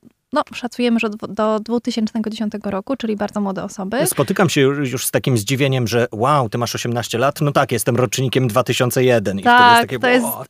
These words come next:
Speaker 1: to jest ogromne zaskoczenie. Ja też mam takie, e, w głowie, e, gdzieś myśli, że w ogóle po dziewięćdziesiątym roku, że się rodzą dzieci i to jest takie, <laughs>
Speaker 2: No.
Speaker 1: to jest, to jest zaskoczenie. Więc tutaj mamy, y, tutaj mamy Zetki do dwa tysiące dziesiątego roku.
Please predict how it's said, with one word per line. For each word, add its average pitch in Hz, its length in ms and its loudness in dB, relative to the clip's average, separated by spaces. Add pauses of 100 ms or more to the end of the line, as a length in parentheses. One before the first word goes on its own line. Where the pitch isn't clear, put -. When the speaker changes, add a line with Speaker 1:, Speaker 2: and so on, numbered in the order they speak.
(120)
Speaker 1:
to 254 60 2
jest 247 140 2
ogromne 285 540 6
zaskoczenie. 240 800 2
Ja 247 80 0
też 277 160 -4
mam 233 140 0
takie, 233 300 2 (880)
e, 233 220 6
w 208 80 -2
głowie, 247 560 4 (380)
e, 226 340 2
gdzieś 247 280 4
myśli, 302 380 4
że 277 180 6
w 269 40 -2
ogóle 285 220 2
po 277 120 0
dziewięćdziesiątym 277 580 2
roku, 277 240 2
że 269 100 2
się - 100 -4
rodzą 247 280 2
dzieci 240 280 -4
i 233 60 -10
to 226 80 -2
jest 240 120 0
takie, 254 280 0
<laughs> - 40 -4 (460)
Speaker 2:
No. - 380 2 (400)
Speaker 1:
to 262 100 6
jest, 277 240 0
to 349 80 4
jest 254 160 2
zaskoczenie. 214 480 -6 (300)
Więc 269 120 4
tutaj 302 160 6
mamy, 247 440 2
y, 233 160 0
tutaj 262 200 0
mamy 247 240 4
Zetki 240 360 -2
do 226 240 4
dwa 233 160 2
tysiące 240 300 -2
dziesiątego 220 400 -2
roku. 262 340 2